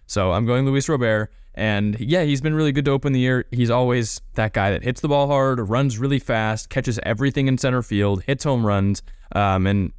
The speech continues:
just thinking back to, I think it was the twenty twenty season where we did see him for a more extended period of time. I know it was the shortened season, but we got to see him for a while,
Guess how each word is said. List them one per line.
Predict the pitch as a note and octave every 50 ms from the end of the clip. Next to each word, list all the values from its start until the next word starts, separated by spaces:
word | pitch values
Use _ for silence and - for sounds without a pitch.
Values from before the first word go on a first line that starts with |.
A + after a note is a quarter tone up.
| - - - - - - - -
just | A2 A2 - - - -
thinking | - E3+ E3+ E3 F#3+ D#3+ C#3
back | A#2+ B2 A#2+ C3 -
to, | - B2 G#2+ G2+ - -
I | F2+ A#2+
think | D3 C#3+
it |
was | C3+ B2+
the | A2 A#2
twenty | - - C3+ B2 A#2
twenty | G#2 - - B2+ B2 A#2+ A2+
season | - - F#2 F#2+ F#2 G2 F2 F2
where | F2 F#2+ F#2 F#2+
we | G2 G2 F#2 - - - - G#2
did | C3+ C#3 C#3+ C3+
see | B2 - - C3+ B2+ A#2+
him | B2 A#2+ A#2 A2+
for | - - A#2+ A#2+ A#2 G#2+ - -
a | - A#2
more | B2 C3+ C#3+ D3 C#3
extended | B2+ - - B2 A2+ G#2
period | F#2+ A2+ G#2+ G#2 G2+
of | G2
time. | - G#2+ G2+ G2+
I | G2
know | G#2 G#2 G2
it | G2+
was | G2+ E2+
the | G2
shortened | - A2+ G2 E2+ F#2 F#2 -
season, | G2 F#2+ F#2 F2
but | E2 F2+
we | F2 G2+
got | G2 - A2+ A2 A2
to | C3
see | B2 - A#2+ G#2+
him | G#2 G2+
for | G2 G2
a | F#2
while, | F2+ F#2 G2 G2 E2+ F2+ -